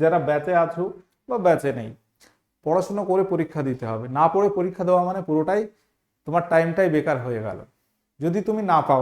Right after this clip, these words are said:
আলটিমেট একটা পরীক্ষা দিচ্ছ, পাস করতে পারোনি মানে কি, তোমার যা আগে পড়েছো সব বেকার হয়ে গেল। But এরকম না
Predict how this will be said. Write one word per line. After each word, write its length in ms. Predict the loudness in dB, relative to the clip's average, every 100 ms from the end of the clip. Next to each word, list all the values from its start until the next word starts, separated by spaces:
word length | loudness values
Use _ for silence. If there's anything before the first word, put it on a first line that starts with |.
| 2
আলটিমেট 340 | 0 -2 -4 -6
একটা 120 | -6 -2
পরীক্ষা 240 | -2 0 -2
দিচ্ছ, 120 | -2 -6 -2
পাস 120 | -4 -2
করতে 180 | -6 -2
পারোনি 220 | 0 0 -2
মানে 140 | -4 -2
কি, 80 | -4 -6 _ _ _
তোমার 180 | -4 -2 0
যা 80 | 4 6
আগে 120 | 4 2
পড়েছো 240 | -2 -2 -2
সব 100 | -2 0
বেকার 240 | 0 0 0
হয়ে 120 | -2 -2
গেল। 100 | -6 -12 _ _ _ _ _ _ -4
But 120 | -4 -2 0
এরকম 260 | 2 0 -2
না 80 | -2